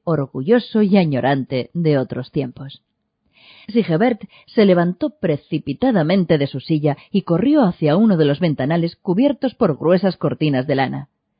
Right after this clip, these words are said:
Retiró el pesado lienzo y se apoyó sobre el ventanal con medio cuerpo fuera.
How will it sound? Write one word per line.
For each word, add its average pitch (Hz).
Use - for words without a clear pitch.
Retiró 233
el 320
pesado 156
lienzo 143
y 190
se 156
apoyó 160
sobre 226
el 170
ventanal 156
con 180
medio 262
cuerpo 175
fuera. 139